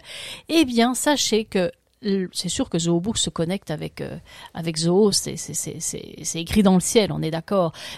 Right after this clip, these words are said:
Mais ce qu'on ne sait pas forcément toujours, c'est que QuickBook se connecte aussi avec Zoho. Alors, vous voyez, vous pouvez très bien avoir un système,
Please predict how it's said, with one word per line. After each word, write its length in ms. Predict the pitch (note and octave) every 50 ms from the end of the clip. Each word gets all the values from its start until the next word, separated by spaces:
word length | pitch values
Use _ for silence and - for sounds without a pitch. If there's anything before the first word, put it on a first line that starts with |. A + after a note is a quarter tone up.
| -
Mais 240 | G3+ G#3 G#3+ G#3+ G#3
ce 100 | - -
qu'on 140 | - B3+ A#3+
ne 40 | A#3
sait 200 | - - A#3+ A3
pas 240 | - - D4+ D4
forcément 500 | - - A3 - - - G3+ G3 G3 F#3+
toujours, 500 | F#3+ - G3+ G3+ A#3+ D4 D#4 D#4+ D#4 C#4
c'est 200 | - - - G3+
que 260 | F#3+ - A#3+ B3 B3+ - _ G3+ _ _
QuickBook 720 | - - B3 A#3+ A3 G3 F#3+ F#3 A#3 D#4+ D#4 - - - -
se 200 | - - - G3+
connecte 500 | G3 - G#3 F#3+ F3+ F3 E3+ - - - - -
aussi 540 | - D#4+ D#4+ C#4 - - - - - F#3+ D#3+ _ - - - - - _ -
avec 480 | F#3+ F#3 F3 F3 F3+ F3 - - - -
Zoho. 480 | F#3 F3 F3 F3+ F3+ E3+ E3 E3 E3 -
Alors, 240 | - G3+ G3+ G#3+ A3
vous 80 | A3+ A3+
voyez, 440 | B3+ C4 B3 B3 C4+ C#4 C#4+ C#4+ B3+
vous 160 | A#3 A3 A3
pouvez 240 | - A3+ G#3 G#3+ G#3
très 220 | - - B3 A#3+
bien 160 | A3+ C4 C4+
avoir 220 | C4+ B3 B3 G#3+ F#3+
un 120 | F3+ F3+
système, 640 | F3+ - - A3+ - - - A#3+ A3+ A3+ A#3 A#3